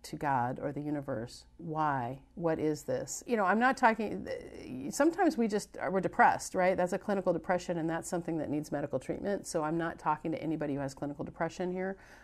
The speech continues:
I'm just talking about, uh, managing disappointment and disappointment feelings and the feelings that come when, when we, when we, when our expectations aren't met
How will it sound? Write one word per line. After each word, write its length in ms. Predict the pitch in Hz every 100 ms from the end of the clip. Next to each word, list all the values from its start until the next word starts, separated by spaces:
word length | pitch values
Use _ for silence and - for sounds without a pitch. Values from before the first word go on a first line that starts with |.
| -
I'm 180 | 127 156
just 200 | 165 170
talking 360 | - 147 160 147
about, 420 | 151 139 135 - - - - - -
uh, 260 | - 143 127
managing 720 | 139 160 190 175 165 143 143 - - - - - _ - _ _ _ _ _ - -
disappointment 640 | 175 - 160 160 127 - -
and 200 | 147 143 - -
disappointment 540 | 160 160 160 135 -
feelings 520 | - 143 143 127 135 -
and 140 | 151
the 60 | 143
feelings 380 | 214 214 196 -
that 140 | -
come 400 | - 160 151 156 - - - -
when, 500 | 165 165 170 170 175 - -
when 360 | 180 208 214
we, 440 | 190 175 170 175 175 - - -
when 200 | 190 180
we, 140 | 185 180
when 180 | 180 170
our 100 | 156
expectations 640 | 156 165 - 151 151 156
aren't 200 | 143 151
met 220 | 139